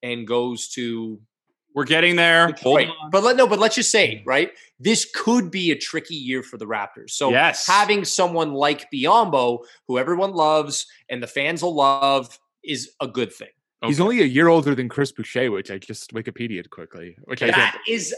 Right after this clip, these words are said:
Speaker 1: absurd.
Speaker 2: <laughs> It's crazy. So I asked you all the questions. So we had Millsap,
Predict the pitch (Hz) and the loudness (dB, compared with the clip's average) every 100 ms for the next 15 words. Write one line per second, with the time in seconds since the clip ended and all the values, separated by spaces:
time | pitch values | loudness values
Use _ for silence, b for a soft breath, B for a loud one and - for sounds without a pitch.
0 | - 196 147 - - 160 117 107 104 196 | -6 -8 -8 -10 -8 -6 -4 -4 0 -2
1 | - - 202 139 - - 127 107 - - | -2 -4 0 -2 0 2 2 2 -8 -16
2 | - 160 110 - b b - 139 190 208 | 2 2 2 -2 b b -2 0 2 0
3 | - 170 143 131 117 101 117 - - _ | 2 4 4 2 -2 -2 -8 -14 -18 _
4 | - 131 131 120 120 113 139 151 160 - | -2 0 2 2 0 0 0 0 -4 -6